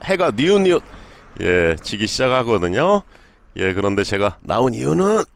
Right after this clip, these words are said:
<laughs> 예, 이 제가 한번 이 동네 근처에 새로 생긴 이 맥도날드 있길래, 예, 그래서 맥도날드에 가서 이 저녁으로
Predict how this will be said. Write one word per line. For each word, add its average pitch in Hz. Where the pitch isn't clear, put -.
<laughs> -
예, 82
이 87
제가 98
한번 104
이 90
동네 107
근처에 101
새로 131
생긴 127
이 85
맥도날드 175
있길래, 110
예, 85
그래서 90
맥도날드에 92
가서 87
이 82
저녁으로 104